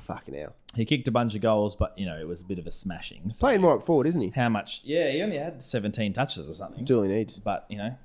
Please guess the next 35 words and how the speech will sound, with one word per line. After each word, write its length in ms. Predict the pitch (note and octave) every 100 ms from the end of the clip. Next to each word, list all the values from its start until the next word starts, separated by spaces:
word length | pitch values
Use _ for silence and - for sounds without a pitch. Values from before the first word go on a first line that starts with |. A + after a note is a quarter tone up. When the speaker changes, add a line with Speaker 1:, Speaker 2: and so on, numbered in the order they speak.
| - - -
Speaker 2:
he's 140 | A#2
doing 180 | B2+ A#2+
the, 120 | A#2
doing 220 | A2 F3+ C#3+
the 40 |
job. 280 | F3 G3+ - - -
Speaker 1:
Chopsticks. 180 | - G3
Speaker 2:
Number 200 | F#3 -
two, 480 | - - - G3+ F3+
oh, 140 | C#3
sorry, 240 | C3 C#3+
two 200 | C#3 F#3
votes 280 | E3 E3+ E3
I've 140 | D#3 C3+
given 280 | C#3+ C#3+ C3+
to 280 | D3 C3+
Big 480 | C3 B2+ D3 C#3 C3 - - -
<clears throat> 460 | F#3+ D3+ - -
Benny 380 | B2+ D3+ C#3+ B2+
Brown. 500 | B2+ C3+ D3+ A3 A#3+ - -
Um, 680 | C3 B2 A#2 A2+ A2+ A2 G#2+ - _ _ - _ _ _ -
yep, 260 | C#3 - - - - -
he's 160 | G#2
Big 140 | B2+ A2
Benny 220 | A2+ A2
Brown. 340 | A2+ C3 C3+
And 100 | G#2+
again, 320 | A2 B2+ B2
it 80 | A#2
wasn't 240 | A2+ G#2+ F#2+
much 160 | G2+
of 60 | G#2
a 40 |
contest, 640 | G2 C#3+ B2+ A#2+ A#2+ - -
but 280 | G2+ F#2